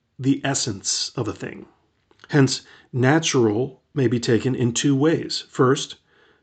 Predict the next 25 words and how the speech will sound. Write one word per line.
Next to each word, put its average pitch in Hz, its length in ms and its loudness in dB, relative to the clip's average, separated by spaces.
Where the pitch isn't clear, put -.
for 143 160 6
what 135 180 4
is 135 160 4
only 143 380 0
from 139 320 -2
the 131 140 2
essential 123 580 0
principles 120 720 -4
of 110 100 2
a 110 60 4
thing, 131 400 -2
as 120 160 4
it 123 100 4
is 117 160 4
natural 120 920 2
to 120 160 -4
fire 123 680 0
to 127 140 -2
mount. 107 640 -2
Secondly, 127 640 4
we 139 180 2
call 139 340 2
natural 127 920 0
to 139 160 -2
man 120 720 0